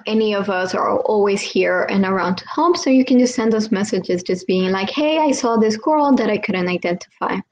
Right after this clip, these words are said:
And you can send us information about it. Yeah.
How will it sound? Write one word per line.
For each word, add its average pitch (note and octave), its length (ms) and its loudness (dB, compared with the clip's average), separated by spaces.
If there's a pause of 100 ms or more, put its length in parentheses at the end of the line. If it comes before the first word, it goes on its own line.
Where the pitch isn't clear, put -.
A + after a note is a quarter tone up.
(460)
And G3 140 4
you F3+ 80 -2
can F#3 180 0
send F3+ 320 -4
us - 320 -2 (400)
information F3 720 -2
about - 340 -4
it. - 180 -6 (2250)
Yeah. A3 200 -4